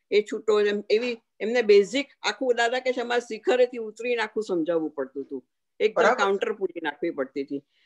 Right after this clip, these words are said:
Speaker 1: અને
Speaker 2: બરાબર.
Speaker 1: તે વખતે દાદાની વાણીમાં તો power બહુ હતો, આંખોમાંય power હતો,
Speaker 2: હા,
Speaker 1: સિદ્ધિઓ
Speaker 2: સમજાવું.
Speaker 1: ચારેય બાજુ હતી, છતાંય
Speaker 2: સમજાવું.
Speaker 1: બધા સમજી શકતા નહોતા.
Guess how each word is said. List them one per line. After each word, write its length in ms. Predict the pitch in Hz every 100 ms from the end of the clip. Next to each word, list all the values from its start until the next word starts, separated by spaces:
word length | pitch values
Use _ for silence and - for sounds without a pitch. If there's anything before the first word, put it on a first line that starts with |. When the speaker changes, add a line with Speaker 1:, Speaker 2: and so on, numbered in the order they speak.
| _
Speaker 1:
અને 180 | 190 202
Speaker 2:
બરાબર. 160 | 214 220
Speaker 1:
તે 200 | 220 240
વખતે 340 | 240 285 269
દાદાની 420 | 214 185 214 240
વાણીમાં 420 | 220 208 214 226
તો 80 | 220
power 360 | 220 196 202 214
બહુ 280 | 214 247 233
હતો, 200 | - - _ _ _ _ _ -
આંખોમાંય 480 | 208 214 254 254
power 360 | 247 220 220 220
હતો, 340 | 208 196 208 _ _ _
Speaker 2:
હા, 200 | - 139 -
Speaker 1:
સિદ્ધિઓ 260 | 220 175 240
Speaker 2:
સમજાવું. 180 | 262
Speaker 1:
ચારેય 280 | - 233 247
બાજુ 340 | 233 220 208 220
હતી, 320 | 208 208 - -
છતાંય 260 | 214 233 247
Speaker 2:
સમજાવું. 200 | 208 185
Speaker 1:
બધા 320 | 170 233 247
સમજી 400 | 247 196 175 226
શકતા 340 | 202 - 190
નહોતા. 340 | 196 196 -